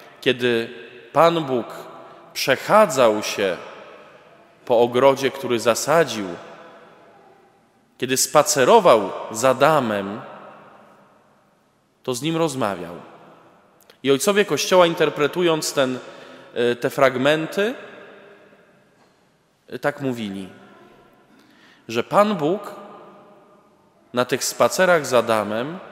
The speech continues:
opowiadał mu o tym, jak bardzo go kocha, słowami innej księgi Pisma Świętego, mianowicie Księgi Pieśni nad Pieśniami.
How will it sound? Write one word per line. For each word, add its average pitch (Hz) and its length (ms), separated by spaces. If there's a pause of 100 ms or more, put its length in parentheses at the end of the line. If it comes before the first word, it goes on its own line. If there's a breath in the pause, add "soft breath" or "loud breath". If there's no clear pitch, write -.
(340)
opowiadał 175 1000
mu 107 420 (1160)
o 165 120
tym, 170 380
jak 165 340
bardzo 151 480
go 120 140
kocha, 143 560 (1600 soft breath)
słowami 160 640
innej 170 360
księgi 139 420
Pisma 123 360
Świętego, 110 800 (840 loud breath)
mianowicie 131 500
Księgi 151 500
Pieśni 160 600
nad 131 240
Pieśniami. 117 600